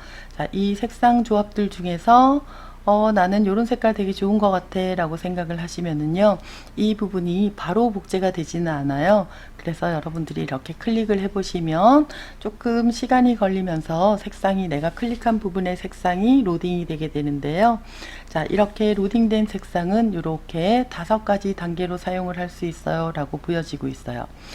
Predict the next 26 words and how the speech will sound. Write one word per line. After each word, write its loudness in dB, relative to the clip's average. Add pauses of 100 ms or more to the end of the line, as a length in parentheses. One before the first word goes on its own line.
(320)
이 -2
중에서 2
대표적인 2 (300)
아래쪽에 4
있는 6
헥스 2
넘버를 6
클릭을 -2
하게 -4
되면 4 (320)
이 2
헥스 -4
넘버들을 2 (200)
복제를 0
해서 2
사용을 0
할 -2
수가 -6
있는데요. 2 (380)
이 4
색상을 4
다시 -2
클릭을 -2
하게 -4
되면 2 (400)
내가 4